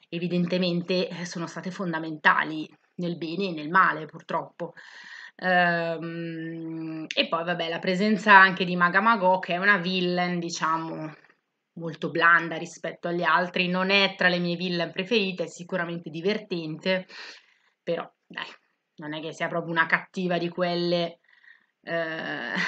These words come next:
<laughs> di quelle di, di spessore, una Lady Tremaine o una Malefica. È una cattiva s-, è una cattiva comica, una cattiva divertente, sebbene effettivamente a un certo punto stia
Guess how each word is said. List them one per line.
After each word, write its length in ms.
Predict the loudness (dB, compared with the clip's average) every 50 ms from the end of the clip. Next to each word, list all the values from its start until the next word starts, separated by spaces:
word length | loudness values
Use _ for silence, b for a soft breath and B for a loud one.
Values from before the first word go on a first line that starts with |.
| -2 -2 -2
<laughs> 460 | 0 0 2 2 2 2 2 0 -2 -4
di 140 | -6 -8
quelle 600 | -6 0 2 2 4 4 4 4 4 4 2 2 0
di, 140 | -2 -6 -6
di 140 | -6 -6
spessore, 760 | -8 -8 -8 -4 -2 -2 -2 -4 -6 -4 -2 0 2 2 2
una 220 | 2 2 2 2 2
Lady 280 | 2 2 0 -2 0
Tremaine 840 | 2 2 2 4 2 2 0 0 0 0 0 0 0 0 0 0 B B B B B _
o 80 | -2
una 200 | 0 2 2 2
Malefica. 760 | 4 4 4 2 2 0 -2 -4 -6 -8 -6 -4 -4 -4 -6 B B B B B B B B B B _
È 140 | 0 0 4
una 140 | 6 6 6
cattiva 640 | 6 4 4 2 -4 -2 4 8 10 10 10 8 6
s-, 260 | 0 -4 -10 -14 -8
è 100 | -4 0
una 120 | 2 2 2
cattiva 360 | 2 2 0 2 2 2 2
comica, 500 | 4 4 6 6 6 4 2 0 -4 -4
una 120 | -6 -6 -6
cattiva 300 | -8 -10 -8 -6 -4 -4
divertente, 580 | 2 2 2 2 2 -2 -2 -2 -2 -2 -4
sebbene 400 | -6 -6 -8 -6 -4 -4 -4 -6
effettivamente 800 | -6 -10 -14 -16 -14 -10 -8 -8 -6 -6 -6 -8 -8 -8 -8 -8
a 100 | -8 -10
un 80 | -10 -8
certo 240 | -8 -8 -6 -6
punto 240 | -6 -6 -6 -6 -8
stia 360 | -10 -14 -10 -6 -2 -2 -2